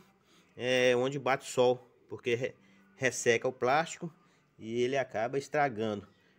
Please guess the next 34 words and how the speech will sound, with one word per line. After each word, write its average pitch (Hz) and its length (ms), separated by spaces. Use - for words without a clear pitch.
Por 208 160
fim, 214 300
tirar 180 300
a 139 100
água 151 160
suja, 226 500
dar 113 200
uma, 123 340
uma 113 140
limpeza 123 540
nele 147 360
e 139 80
guardar, 147 480
e 170 40
você 165 280
vai 165 140
ter 160 420
uma 143 280
ótima 160 420
ferramenta 151 840
pra 127 160
te 143 200
facilitar 135 760
a 98 40
vida 151 420
por 147 200
mais 143 480
de 139 220
um 170 180
ano 151 200
tranquilamente, 156 1000
beleza? 175 500
Esse 175 320
aqui 160 420